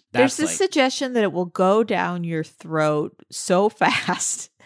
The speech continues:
Speaker 1: that it will explode in your stomach when it
Speaker 2: Interesting.
Speaker 1: hits.
Speaker 2: That's not how it hits me. I think of it more as, like, a goosh situa-, like,
Speaker 1: Ugh.
Speaker 2: it's just gonna, like, fall apart as soon as you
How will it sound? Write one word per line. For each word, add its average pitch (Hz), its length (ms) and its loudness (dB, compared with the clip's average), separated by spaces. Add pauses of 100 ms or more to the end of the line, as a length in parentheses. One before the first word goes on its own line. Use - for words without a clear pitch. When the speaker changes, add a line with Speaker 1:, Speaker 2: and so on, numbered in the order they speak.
(120)
Speaker 1:
that 254 240 4
it 220 200 4
will 233 180 2
explode 165 520 2
in 156 80 -2
your 147 120 -8
stomach 147 240 -4
when 233 100 2
it - 60 0
Speaker 2:
Interesting. 190 280 0
Speaker 1:
hits. 131 140 0
Speaker 2:
That's 175 200 2
not 311 160 2
how 214 120 2
it 156 120 2
hits 147 220 -4
me. 131 140 2
I 117 80 4
think 165 240 -2
of 123 80 -4
it 120 120 -2
more 120 160 0
as, 107 140 -2
like, 101 160 -6
a 90 120 -8
goosh 101 680 -6 (140)
situa-, 82 580 -8
like, 95 180 -4
Speaker 1:
Ugh. 180 40 -2
Speaker 2:
it's 165 160 -4
just - 300 -6
gonna, 92 180 -6
like, 82 260 -8
fall 82 300 -6
apart 78 340 -10
as 69 80 -14
soon 82 200 -12
as 73 160 -16
you 147 340 -14